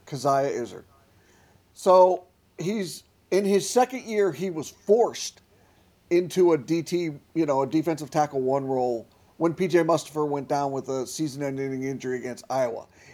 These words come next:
He was thrust into that role, but he performed at an extremely effective defense for, at, you know, where you thought the loss of a marquee player, right,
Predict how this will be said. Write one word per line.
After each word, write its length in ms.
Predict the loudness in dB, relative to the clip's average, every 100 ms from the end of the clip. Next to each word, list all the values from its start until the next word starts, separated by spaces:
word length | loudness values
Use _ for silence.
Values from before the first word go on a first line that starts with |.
| _
He 180 | -2 -2
was 480 | 4 4 4 -4 _ _ -18
thrust 540 | 2 4 4 -2 _ -8
into 260 | -6 0 2
that 260 | 2 0
role, 480 | -2 -2 0 -2 -6 _ _ _ _ _ _ _ _ _
but 140 | -10 -6
he 180 | -6 -6
performed 720 | -4 -6 -4 2 4 2 -2 -6
at 140 | -2
an 120 | -2
extremely 1160 | -4 -6 -8 -8 -8 -2 0 0 -4 -6 -6 -8
effective 680 | -10 -2 -2 -2 0 0 0
defense 600 | -6 -4 -4 -6 -10 -16 _ _ _ _ _ _ _ _ _ _ _ _ _
for, 180 | -2 -2 0
at, 240 | 2 2 2
you 100 | 0
know, 220 | 2 2
where 240 | 2 0 0
you 140 | -2
thought 280 | 2 2 4
the 100 | 2
loss 460 | 2 6 6 6
of 120 | 4 2
a 60 |
marquee 520 | 4 4 4 0 -8
player, 440 | -8 0 2 2 -2
right, 280 | -2 -2